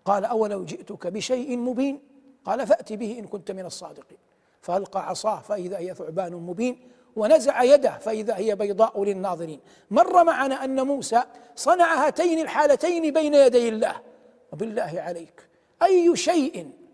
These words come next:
سيرى مو-، سيراه موسى في فرعون وقد وقف بين يدي الله جل جلاله؟ من فرعون في عيني موسى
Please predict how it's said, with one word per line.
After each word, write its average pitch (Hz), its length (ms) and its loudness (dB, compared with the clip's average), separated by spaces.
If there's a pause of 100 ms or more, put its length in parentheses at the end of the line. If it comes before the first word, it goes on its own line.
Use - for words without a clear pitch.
(320)
سيرى 330 480 6
مو-، 330 300 0
سيراه 277 540 4
موسى 302 360 0
في 320 180 2
فرعون 349 480 2 (560)
وقد 233 280 -2
وقف 233 300 2
بين 208 320 -4
يدي 196 340 -4
الله 185 340 -6
جل 170 300 -12
جلاله؟ - 360 -20 (580)
من 339 300 2
فرعون 262 540 2
في 240 160 0
عيني 339 440 2
موسى 320 400 4